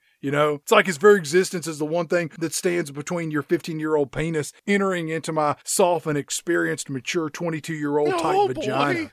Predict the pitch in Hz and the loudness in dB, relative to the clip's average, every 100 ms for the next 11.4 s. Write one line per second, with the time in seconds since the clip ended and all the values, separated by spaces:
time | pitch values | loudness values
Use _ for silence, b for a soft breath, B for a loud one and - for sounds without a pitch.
0 | 180 190 202 226 202 151 185 175 180 - | 6 8 8 6 2 4 4 4 -2 -4
1 | 139 175 170 170 151 139 160 127 156 160 | 0 2 4 2 2 2 0 0 -4 -2
2 | 170 180 185 175 _ _ 147 156 139 165 | 2 4 4 2 _ _ 4 6 4 0
3 | 175 165 190 196 196 190 190 - 160 175 | 0 6 8 8 4 0 -2 -4 -2 0
4 | 185 170 170 170 170 - 160 147 143 131 | -2 0 2 2 0 -4 -2 0 0 -4
5 | - - 381 302 240 294 381 247 277 - | -8 -6 -4 0 2 2 0 -6 -8 -8
6 | 392 359 233 - 190 202 190 190 160 208 | -6 -6 -8 -2 4 8 8 8 6 0
7 | - 202 196 165 - 196 175 143 147 165 | 0 2 2 2 2 2 2 2 4 4
8 | 170 165 - 415 453 427 - - - 156 | 4 2 -2 -2 -2 -2 -8 -16 -6 0
9 | 170 151 180 180 170 147 - 175 170 156 | 0 0 0 2 2 -2 -4 0 2 2
10 | 165 147 - 160 160 143 - 175 147 - | 0 -6 -2 -2 -2 -6 -8 -8 -6 0
11 | 175 185 190 | 2 2 -2